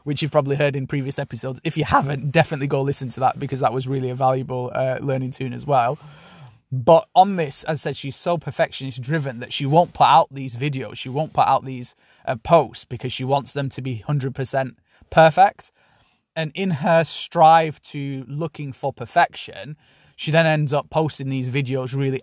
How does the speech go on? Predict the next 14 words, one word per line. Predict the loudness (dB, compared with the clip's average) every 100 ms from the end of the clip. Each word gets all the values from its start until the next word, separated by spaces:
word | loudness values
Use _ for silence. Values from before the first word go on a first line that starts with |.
| 0
ad | 2
hocly, | 4 4 2 -16 -14
so | -10 -6
once | 0 0 0
every | -6 -6 -6 -4 -4 -8 _ _
three, | -6 -2 0 -2
four | 0 0 2
weeks | 2 2 -2
or | -8 -6
something. | -8 -10 -10
And | 0
by | 6 8
that | 6 2
point, | -4 -4